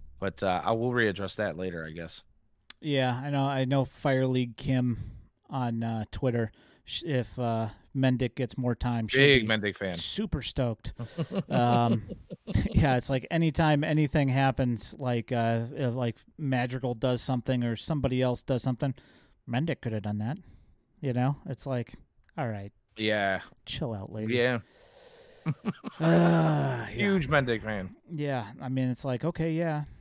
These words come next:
Speaker 2: all right, cool.
Speaker 1: That's Danny Mendick, by the way.
Speaker 2: Yeah, yeah. Well,
Speaker 1: Hmm.
Speaker 2: getting into that whole thing again. Um,
Speaker 1: <laughs>
Speaker 2: yeah,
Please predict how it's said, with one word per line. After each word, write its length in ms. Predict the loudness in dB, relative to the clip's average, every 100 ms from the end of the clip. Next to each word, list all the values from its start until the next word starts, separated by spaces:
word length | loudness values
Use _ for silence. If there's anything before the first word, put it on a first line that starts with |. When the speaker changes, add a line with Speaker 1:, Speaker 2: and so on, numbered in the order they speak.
| -10
Speaker 2:
all 100 | -6
right, 140 | -6 -2
cool. 80 | 0
Speaker 1:
That's 180 | 0
Danny 440 | 0 0 2 0 -4
Mendick, 400 | -4 -2 -2 -4
by 140 | -2 -2
the 100 | -4
way. 200 | -6 -10 _
Speaker 2:
Yeah, 300 | -8 -6 -6 -8 -16 -20 -20 -14
yeah. 220 | -8 -6 -8 -14 -10
Well, 320 | -8 -8 -12 -20 -20 -20 -16
Speaker 1:
Hmm. 200 | -14 -14 -18 _ _ _ _ _ _ _ _ -20 _ _ -6
Speaker 2:
getting 220 | -4 -2
into 180 | -2 -2
that 220 | -4 -4
whole 180 | -4 -4
thing 260 | -4 -4
again. 420 | -4 -4 -6 -6 -12 _ -20 -20 -18 0
Um, 440 | 6 8 6 2 -6 -12 -16 -18 -4
Speaker 1:
<laughs> 920 | -4 -4 -10 -10 -12 -12 -16 _ _
Speaker 2:
yeah, 320 | 0 2 0